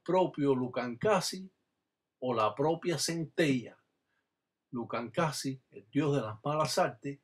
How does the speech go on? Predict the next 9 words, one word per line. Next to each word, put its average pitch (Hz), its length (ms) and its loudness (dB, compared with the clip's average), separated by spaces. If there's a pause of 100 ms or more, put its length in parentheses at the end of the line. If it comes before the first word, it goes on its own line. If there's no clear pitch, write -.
(520)
o 117 200 -4
Endoquen, 139 600 0 (520)
o 117 120 -10
Canteampembe, 113 960 0 (1080)
al 113 300 -6
cual 147 500 4 (760)
muchos 151 400 -2
munanzos 151 600 -2
congo 151 500 0